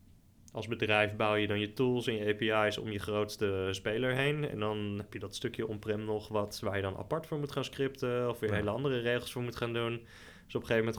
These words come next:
Speaker 1: gooi je een medewerker uit, eh, je Azure subscription, maar oh shit, zijn keys staan nog op de servers on-prem, dat soort zaken, dat,
Speaker 2: Ja.
Speaker 1: dat lijkt me vervelend. Dus ik denk dat dit daar wel een oplossing voor kan zijn.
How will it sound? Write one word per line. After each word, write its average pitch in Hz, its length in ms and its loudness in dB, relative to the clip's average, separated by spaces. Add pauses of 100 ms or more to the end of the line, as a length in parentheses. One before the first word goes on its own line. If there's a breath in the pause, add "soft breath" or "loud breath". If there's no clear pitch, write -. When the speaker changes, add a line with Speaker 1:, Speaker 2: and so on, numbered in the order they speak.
Speaker 1:
gooi 110 120 6
je 107 60 4
een 107 60 0
medewerker 107 520 2
uit, 101 280 0
eh, 107 240 0
je 110 80 0
Azure 120 200 -2
subscription, 123 540 -2
maar 117 420 0
oh 95 280 -2
shit, - 320 -10
zijn - 420 -10
keys 135 280 -10
staan - 300 -8
nog - 320 -8
op - 240 -8
de - 100 -6
servers 139 400 -4
on-prem, 127 640 -6
dat 113 160 -2
soort 113 200 -4
zaken, 113 360 0
dat, 107 180 0
Speaker 2:
Ja. 117 160 4
Speaker 1:
dat - 260 -6
lijkt 107 240 -2
me 110 60 -6
vervelend. 113 600 0 (420 loud breath)
Dus - 100 -10
ik 101 80 -6
denk 104 140 0
dat 101 100 -2
dit 104 140 0
daar 101 160 -2
wel 98 320 -4
een 101 120 -12
oplossing 101 460 -10
voor 98 140 -10
kan 95 200 -12
zijn. 92 180 -12